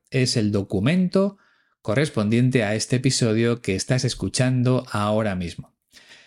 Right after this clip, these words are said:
Es muy sencillo de acceder y, por supuesto, también es muy fácil descargar la transcripción. Y hablando de cosas fáciles, tampoco vas a encontrar ninguna dificultad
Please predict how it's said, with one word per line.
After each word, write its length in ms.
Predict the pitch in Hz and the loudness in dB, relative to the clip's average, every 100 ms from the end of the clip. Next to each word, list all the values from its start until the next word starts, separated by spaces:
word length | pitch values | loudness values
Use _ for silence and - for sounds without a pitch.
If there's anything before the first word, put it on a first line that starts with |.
| _ _ | _ _
Es 320 | 135 139 143 | 0 2 2
muy 280 | 135 127 170 | 2 4 4
sencillo 500 | 151 127 120 165 139 | 4 2 4 4 4
de 140 | 113 123 | 2 0
acceder 640 | 143 180 175 175 185 - _ _ _ _ | -2 -2 0 0 -4 -10 _ _ _ _
y, 420 | - 139 143 165 165 | -2 4 6 6 2
por 200 | - 127 | 0 2
supuesto, 540 | 151 143 123 - 156 | 2 2 0 0 0
también 420 | 107 95 113 120 | 0 2 2 4
es 220 | 113 110 | 2 2
muy 200 | 107 143 | 2 4
fácil 400 | 180 139 135 143 | 4 2 0 2
descargar 680 | 117 107 - 98 101 104 117 | 2 0 -2 -4 0 0 0
la 360 | 107 107 113 - | 0 0 -2 -2
transcripción. 920 | 117 101 101 - 92 - 95 76 - _ _ - _ _ - _ _ _ | -2 0 -2 -4 -6 -4 -4 -4 -8 _ _ -20 _ _ -20 _ _ _
Y 140 | 123 | 2
hablando 340 | 131 139 156 165 | 2 2 2 2
de 140 | 151 | 0
cosas 400 | 156 156 160 143 | 2 0 0 -2
fáciles, 720 | - 180 - 151 151 165 - - | -2 -2 0 2 2 0 -4 -2
tampoco 460 | 107 107 127 127 | -2 0 0 2
vas 180 | 123 120 | 0 0
a 60 | 131 | 0
encontrar 600 | 127 101 101 113 120 127 | 0 -2 0 0 0 0
ninguna 680 | 120 143 151 156 180 185 175 | 2 4 4 4 4 4 2
dificultad 800 | 123 147 135 107 120 117 120 | 2 0 0 0 0 0 -2